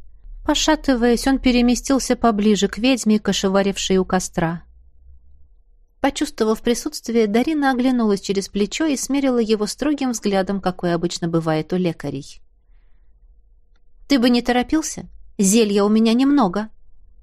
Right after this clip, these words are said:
предупредила она. Инквизитор почти беззаботно пожал плечами. «Почему мне кажется, что ты не от чистого сердца?» «Потому что так и есть». Ведьма отвернулась от огня и с прищуром посмотрела на мужчину, стоящего за спиной.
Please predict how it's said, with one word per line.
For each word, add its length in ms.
предупредила 760
она. 360
Инквизитор 640
почти 380
беззаботно 680
пожал 360
плечами. 720
«Почему 360
мне 180
кажется, 400
что 180
ты 160
не 180
от 180
чистого 400
сердца?» 640
«Потому 300
что 120
так 240
и 60
есть». 460
Ведьма 460
отвернулась 640
от 160
огня 340
и 80
с 80
прищуром 540
посмотрела 580
на 140
мужчину, 500
стоящего 720
за 100
спиной. 580